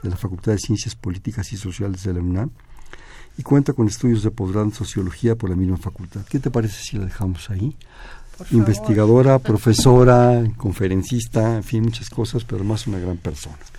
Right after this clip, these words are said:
Speaker 2: Y-
Speaker 1: Bienvenida, Silvia.
Speaker 2: Hernando, es un placer, sí, eh, como siempre, estar de nueva cuenta en este,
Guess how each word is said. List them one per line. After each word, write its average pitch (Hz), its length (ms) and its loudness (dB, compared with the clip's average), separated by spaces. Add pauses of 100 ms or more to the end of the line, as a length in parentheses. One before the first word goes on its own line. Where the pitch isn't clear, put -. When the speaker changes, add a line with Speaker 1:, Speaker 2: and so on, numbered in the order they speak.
(120)
Speaker 2:
Y- 196 100 -10
Speaker 1:
Bienvenida, 123 500 10
Silvia. 90 340 8 (220)
Speaker 2:
Hernando, 202 520 -2
es 202 140 -8
un 214 100 -6
placer, 185 340 -6
sí, 180 220 -4
eh, 117 140 -6
como 165 260 -6
siempre, 175 320 -6
estar 170 440 -2
de 170 140 -2
nueva 165 280 -2
cuenta 165 300 -2
en 156 80 0
este, 156 380 -4